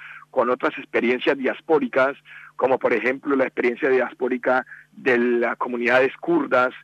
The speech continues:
con la lucha actual que están dando contra el gobierno fascista de Erdogan fundamentalmente, pero con todo su conflicto allí en, eh,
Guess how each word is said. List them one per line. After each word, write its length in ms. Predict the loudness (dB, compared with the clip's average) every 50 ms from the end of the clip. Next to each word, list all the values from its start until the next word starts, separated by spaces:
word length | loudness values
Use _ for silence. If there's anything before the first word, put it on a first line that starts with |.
| -20 -20 -20 _ _
con 160 | -2 2 2
la 100 | 2 2
lucha 300 | 2 0 0 2 0 0
actual 400 | 0 0 2 4 4 4 4 2
que 80 | -2
están 240 | -2 0 -2 0 2
dando 240 | 2 2 2 0 0
contra 320 | 0 0 -2 0 0 0
el 80 | 0 0
gobierno 960 | -2 -2 0 2 2 2 2 2 2 2 2 2 4 2 2 0 -2 -4 -8 -14 -6 -4
fascista 680 | -4 -4 -2 -2 -4 -4 -4 0 2 4 4 4 2 -2 -10 -20 -20 -20 -20 _ _ _ _ _ _ _ _ _ -14 -4
de 400 | 0 0 2 2 2 0 0 0
Erdogan 440 | 0 -2 -2 -4 -4 -2 0 -2 0
fundamentalmente, 840 | -2 -2 -2 -2 -4 -4 -2 0 -2 0 0 -2 -2 -2 -4 -6
pero 160 | -6 -6 -6
con 140 | -6 -8 -4
todo 120 | -2 -2 -2
su 80 | -2 -4
conflicto 640 | -8 -8 -8 -4 -4 -4 -4 -2 -4 -2 -2 -2 -4 -8 _ _ _ _ _
allí 340 | -4 -4 -2 0 0 2 2
en, 160 | 2 0 0
eh, 240 | 0 0 0 0 0